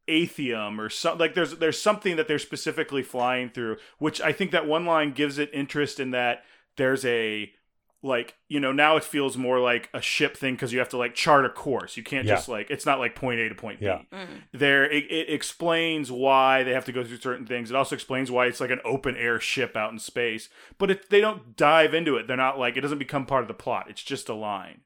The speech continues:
Speaker 1: And I
Speaker 3: Mm.
Speaker 1: agree with you. It's a movie where you can look in any corner
Speaker 2: Yeah.
Speaker 1: away from
Speaker 2: Yeah.
Speaker 1: the main thing, and there's, like, interesting stuff going on.
Speaker 3: Mm.
Speaker 2: Which is, a,
Speaker 1: And
Speaker 2: I will say, a dramatic difference from the original material. <clears throat>
Speaker 1: Yes.
Speaker 2: 'Cause the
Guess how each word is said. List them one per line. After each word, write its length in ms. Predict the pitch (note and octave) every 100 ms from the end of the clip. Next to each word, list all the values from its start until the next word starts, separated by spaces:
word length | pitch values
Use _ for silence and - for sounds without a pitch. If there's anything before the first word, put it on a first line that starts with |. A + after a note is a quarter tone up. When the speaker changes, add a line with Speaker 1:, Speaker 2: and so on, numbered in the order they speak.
| -
Speaker 1:
And 100 | D#3+
I 120 | G3+
Speaker 3:
Mm. 20 |
Speaker 1:
agree 140 | E3 E3+
with 160 | D3+
you. 140 | A#2+ G2 - -
It's 140 | D#3+ D#3
a 60 |
movie 280 | F3+ F#3 A3
where 120 | A#3 G#3+
you 80 |
can 260 | G3 F3 C#3
look 280 | C3 E3 E3
in 120 | D#3
any 280 | D3+ C#3+ D#3
corner 460 | - D3+ D3 D#3 D#3+
Speaker 2:
Yeah. 80 |
Speaker 1:
away 400 | C3+ B2 A#2+ B2+
from 220 | C#3 D3+ C#3+
Speaker 2:
Yeah. 40 |
Speaker 1:
the 100 | C3
main 580 | B2 A#2+ B2 B2+ B2+ B2+ _ _ _ _
thing, 440 | - D3+ C3+ D#3 F#3
and 240 | D3+ D3
there's, 240 | C#3+ C#3 B2+
like, 220 | C3 -
interesting 600 | D#3+ D#3 - E3 - C#3+
stuff 500 | B2 - B2+ A2+ -
going 320 | - G#2 G2 F#2
on. 220 | E3+ F#3+
Speaker 3:
Mm. 200 | D#3+ - _ _ _ _ _
Speaker 2:
Which 160 | B2 C3
is, 140 | D#3+
a, 40 | C3+
Speaker 1:
And 120 | C3+
Speaker 2:
I 100 | C3+
will 140 | C#3+
say, 240 | D3 D3 B2
a 40 |
dramatic 640 | A2+ A#2+ B2+ C#3+ D3 C3 -
difference 600 | A2+ - G2 F2+ - - _ _ _ _ _
from 180 | - A2
the 80 | G#2
original 440 | G#2+ B2 A#2 G#2+ F#2
material. 760 | F2+ - G3 C3 F2 D#2 F2 _ _ _ _ _ _
<clears throat> 140 | -
Speaker 1:
Yes. 500 | C3+ E3 C#3 A#2+ - -
Speaker 2:
'Cause 240 | B2 G#2+
the 340 | G#2+ B2+ B2